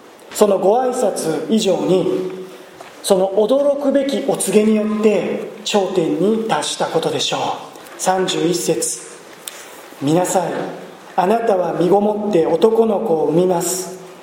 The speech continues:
その名をイエスとつけなさい。その子は」。もう続く天使の言葉は頭に入らないかのようです。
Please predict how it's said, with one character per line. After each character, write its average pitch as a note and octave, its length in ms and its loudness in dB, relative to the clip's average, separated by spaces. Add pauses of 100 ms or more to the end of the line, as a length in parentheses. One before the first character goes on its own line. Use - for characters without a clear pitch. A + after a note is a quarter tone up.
そ - 160 0
の A3+ 140 2
名 A3 200 0
を G#3+ 220 -2
イ B3 100 4
エ B3+ 80 4
ス A#3 180 -2
と E3 340 2
つ - 100 -4
け F3+ 100 2
な F#3+ 140 0
さ G3+ 180 0
い。 E3+ 60 -2 (520)
そ - 180 -2
の A3 120 0
子 G3 140 0
は」。 E3 440 -4 (1040)
も F3 140 4
う C#3+ 80 -4
続 G#3 360 0
く G#3 40 -2
天 A3 180 2
使 A3 160 -4
の D3+ 120 -2
言 E3 260 0
葉 F#3 160 2
は C#3+ 280 -4 (200)
頭 G3 360 0
に E3+ 140 -2
入 A3 240 0
ら C4 100 2
な A3+ 140 0
い D#3+ 40 -4
か - 140 -2
の C3+ 140 -4
よ C#3+ 140 -6
う - 20 -8
で - 120 -8
す。 - 280 -12